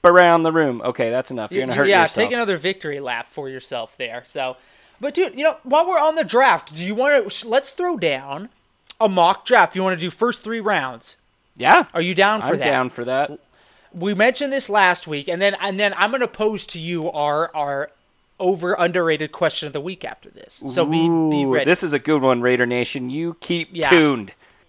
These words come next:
Speaker 2: Stay tuned because you're gonna wanna hear this, and it's in the spirit of the Christmas season. That's the other thing on the Behind the Eye Patch podcast. Um, uh, and Tyler, I hope you're okay with this, but I'm gonna say Merry Christmas.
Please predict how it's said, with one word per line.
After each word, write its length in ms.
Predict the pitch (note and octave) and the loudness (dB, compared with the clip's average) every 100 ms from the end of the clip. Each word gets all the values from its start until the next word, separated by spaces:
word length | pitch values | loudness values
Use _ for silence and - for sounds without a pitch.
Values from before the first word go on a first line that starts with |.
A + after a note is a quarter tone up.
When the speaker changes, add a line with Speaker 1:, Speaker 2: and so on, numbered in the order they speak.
| _ _ _ _ _ _ - | _ _ _ _ _ _ -20
Speaker 2:
Stay 340 | - G#3 B3 | -4 -2 -2
tuned 380 | A#3+ G3+ F3 D3+ | -4 -6 -4 -6
because 260 | D#3+ E3 | -8 -6
you're 80 | E3+ | 0
gonna 160 | F#3+ F#3 | 2 2
wanna 160 | E3 | 0
hear 180 | D3+ D#3 | -2 -4
this, 260 | C#3 C3 C#3 | -4 -6 -8
and 120 | D3+ | -12
it's 160 | C#3+ D#3+ | -12 -12
in 100 | D3 | -10
the 80 | |
spirit 460 | C#3 - F3 E3+ F3+ | -10 -10 -6 -4 -4
of 100 | D3 | -4
the 60 | - | -4
Christmas 420 | - F3+ - D#3 | -2 -2 -2 -6
season. 420 | D#3 C3 B2 A2+ _ _ _ - | -6 -6 -10 -12 _ _ _ -2
That's 140 | B3 | 2
the 60 | C#4+ | 4
other 160 | B3 | 4
thing 200 | A#3+ A3+ | 2 2
on 140 | G3+ F#3 | 2 2
the 80 | E3+ | 4
Behind 280 | E3+ F3 | 6 6
the 80 | F3 | 6
Eye 100 | D#3 | 4
Patch 240 | E3 E3 - | 4 2 4
podcast. 460 | E3 D#3 D#3+ - - - _ _ | 2 4 2 2 -8 -20 _ _
Um, 420 | F3+ E3+ D#3 D#3+ - _ _ _ G#3 | 4 6 4 0 -14 _ _ _ 0
uh, 280 | E3 C#3+ - | 0 0 -2
and 220 | E3+ D#3+ | -4 -2
Tyler, 420 | - F3 F3 E3 | 4 4 4 0
I 60 | D#3 | 0
hope 200 | F3 F3+ | 0 -2
you're 160 | F3 | -2
okay 280 | D#3+ - E3+ | -2 2 2
with 160 | D#3 D3+ | 2 -2
this, 180 | D3+ - | -6 -4
but 140 | F3 F3 | -4 0
I'm 120 | G#3 | 0
gonna 160 | A3+ | 0
say 260 | G#3+ F#3 D#3 - | -2 -4 -6 -8
Merry 300 | F#3+ F3+ D#3 | -2 0 0
Christmas. 760 | - - D#3 - A#2 G#2 - | -4 -2 -2 -2 -8 -10 -12